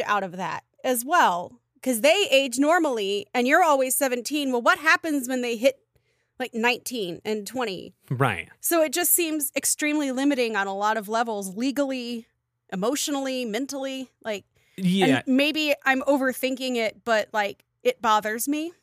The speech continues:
Speaker 2: Yeah, it doesn't make a ton of sense. So you, Twilight comes out, you're not interested. Were you did you know people who were getting into Twilight around that time? Did the, was that fever catching around you in that sort of two thousand five to two thousand eight-ish time?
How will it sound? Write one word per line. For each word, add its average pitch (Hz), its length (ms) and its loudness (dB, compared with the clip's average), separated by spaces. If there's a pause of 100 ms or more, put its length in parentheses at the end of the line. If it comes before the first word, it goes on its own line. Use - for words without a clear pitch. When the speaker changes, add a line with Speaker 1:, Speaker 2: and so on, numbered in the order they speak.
(140)
Speaker 2:
Yeah, 113 340 0
it 123 100 -4
doesn't 143 280 4
make 131 160 2
a 117 40 -2
ton 104 200 -4
of 95 80 -8
sense. - 400 -12 (640)
So 180 380 6
you, 202 500 0 (460)
Twilight 185 440 2
comes 151 240 0
out, 104 320 -2
you're 131 240 0
not 127 200 4
interested. 117 480 -4
Were 147 200 0
you 156 500 2 (380)
did 151 180 2
you 175 80 2
know 165 240 6
people 156 400 0
who 147 160 0
were 127 260 0
getting 117 280 -2
into 107 180 -6
Twilight 104 420 -2
around 98 200 -6
that 95 120 -8
time? 98 280 -8
Did 127 160 -2
the, 139 80 0
was 135 200 4
that 135 200 2
fever 139 260 0
catching 139 340 0
around 120 300 0
you 117 140 -2
in 117 80 -2
that 113 160 -4
sort 123 160 -2
of 110 100 -6
two 156 160 -2
thousand 123 320 -2
five 113 500 2
to - 60 -10
two 143 160 -2
thousand 113 240 2
eight-ish 107 340 -6
time? 98 320 -8